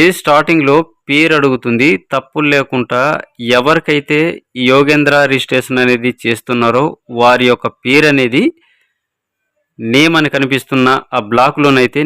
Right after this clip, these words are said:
నీట్‌గా ఇవ్వండి. So ఫ్రెండ్స్, ప్రతి ఒక్కరికి కూడాను చాలా చక్కగా వీడియో అనేది అర్థమవుతుంది. నెక్స్ట్ మనం చూసుకున్నట్టయితే మొబైల్ నెంబరు. మొబైల్ నెంబర్ అనేది ఖచ్చితంగా తప్పులు లేకుండా చాలా నీట్‌గా ఇవ్వాలి. ఎందుకంటే మొబైల్ నెంబర్‌కి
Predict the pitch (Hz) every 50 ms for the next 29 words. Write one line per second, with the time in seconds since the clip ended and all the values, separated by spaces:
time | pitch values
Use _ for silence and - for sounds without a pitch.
0 | 139 123 123 131 123 131 120 127 139 160 170 - _ _ - 117 107 113 113 110
1 | 110 139 214 294 - _ _ _ _ _ _ _ _ _ _ _ _ - 127 123
2 | 113 - 135 143 170 185 - - - _ - 123 131 127 _ - 151 147 139 -
3 | _ - - 156 160 151 - 151 139 135 127 139 160 - - 127 120 120 107 -
4 | 117 120 - 143 143 151 139 120 120 123 123 131 131 127 123 120 110 110 135 151
5 | 139 117 113 113 117 117 117 110 - - 120 120 135 147 143 139 151 165 - -
6 | - 170 175 170 165 160 143 147 151 147 - - 147 135 131 120 - 131 120 120
7 | 156 147 131 123 117 117 117 127 127 123 120 120 113 110 107 104 104 - _ _
8 | _ _ - - - - - _ _ _ - 113 113 120 123 131 131 151 160 165
9 | 160 160 147 139 139 131 131 127 127 123 113 120 139 147 170 175 - - _ _
10 | _ - 143 131 - - - 139 165 151 143 127 127 131 143 - - 127 - _
11 | - 143 139 139 139 131 - 135 127 117 - 127 131 139 135 - - 123 117 117
12 | 117 117 120 131 131 - 139 131 131 135 143 151 143 - - 120 107 117 120 117
13 | 113 123 143 175 - - 135 135 131 139 139 139 135 - 160 160 143 127 127 127
14 | 127 143 156 160 156 151 147 143 135 135 127 117 - 135 147